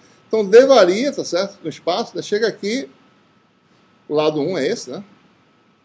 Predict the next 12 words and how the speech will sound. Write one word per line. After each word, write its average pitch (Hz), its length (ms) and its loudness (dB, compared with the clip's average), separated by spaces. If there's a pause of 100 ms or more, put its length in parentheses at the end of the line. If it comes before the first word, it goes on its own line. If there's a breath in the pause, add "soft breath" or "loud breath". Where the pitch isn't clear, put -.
(140)
E 165 80 -2
o 180 60 4
lado 185 260 2
dois. 147 180 0
Suponha 240 360 2
que 254 120 -6
ρ 220 180 2
S 156 260 2
é - 20 -14
positivo, 160 580 -8
negativo, 151 520 -2
digamos. 135 400 -8